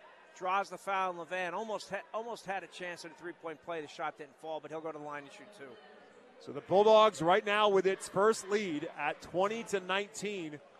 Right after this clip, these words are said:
Speaker 2: after the bucket by Luke Levan, who, as Rich said, has eleven of Wil-, uh, Wilson's twenty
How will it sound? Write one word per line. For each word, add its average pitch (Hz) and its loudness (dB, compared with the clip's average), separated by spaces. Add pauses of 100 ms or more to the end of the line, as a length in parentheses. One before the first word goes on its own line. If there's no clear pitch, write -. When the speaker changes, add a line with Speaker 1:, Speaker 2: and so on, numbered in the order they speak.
(220)
Speaker 2:
after 147 -2
the 160 0
bucket 190 2 (240)
by 196 2
Luke 170 2
Levan, 175 0
who, 143 -6
as - -16
Rich 165 -4
said, 180 -2
has 160 -2 (120)
eleven 175 0 (520)
of 127 -6
Wil-, 170 0
uh, 160 0
Wilson's 175 -2
twenty 196 -4